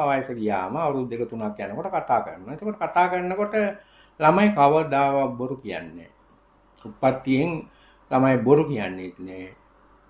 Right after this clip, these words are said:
කේලම් කියන්නේත් නෑ. ඒ වගේම පරුෂ වචන කියන්නේත් නෑ. මොකක්වත් නෑ. හිස් වචන කියන්නේත් නෑ. ළමයින්ට ඔය කම වාචික අකුසල් උපත්තියෙන් පිහිටන්නේ නෑ.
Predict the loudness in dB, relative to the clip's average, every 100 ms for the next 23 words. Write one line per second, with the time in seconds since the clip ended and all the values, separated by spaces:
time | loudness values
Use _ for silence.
0 | _ 6 6 6 2 0 -4 -4 -6 -10
1 | -12 -12 -12 -16 -20 _ _ _ _ 0
2 | 4 6 4 -2 2 2 2 2 2 0
3 | -4 -2 -4 -4 -8 -10 -12 -12 -14 -18
4 | _ _ _ -20 -2 2 2 2 -4 -6
5 | -10 -18 -20 -20 -20 -20 -20 -20 0 2
6 | 6 6 6 4 4 2 2 0 0 -4
7 | -10 -8 -2 0 0 0 2 2 2 -2
8 | -14 -20 -20 -12 -2 6 8 10 8 6
9 | -2 4 4 4 0 0 0 0 -4 -4
10 | -4 -4 -4 -2 -2 -6 -8 -12 -12 -12